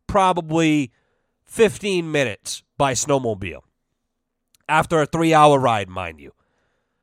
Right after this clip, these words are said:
So we're like, "All right, we're almost there, boom, boom, boom."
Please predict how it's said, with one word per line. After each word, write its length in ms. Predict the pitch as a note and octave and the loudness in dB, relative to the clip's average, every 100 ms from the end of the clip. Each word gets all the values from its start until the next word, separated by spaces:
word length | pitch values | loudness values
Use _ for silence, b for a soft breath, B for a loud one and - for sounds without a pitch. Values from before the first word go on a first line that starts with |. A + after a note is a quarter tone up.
| _ - | _ -6
So 180 | E3+ | -2
we're 60 | D#3+ | 0
like, 180 | D#3 D3+ | 0 2
"All 80 | F#3+ | 0
right, 140 | B2+ | 0
we're 100 | D3+ | 4
almost 380 | F3+ F3+ F3 - | 4 4 0 0
there, 200 | F#3+ E3+ | 0 0
boom, 220 | D3 C3+ | 0 -4
boom, 160 | C3 C3+ | -6 0
boom." 500 | E3+ F3+ F3+ E3 | 4 6 6 2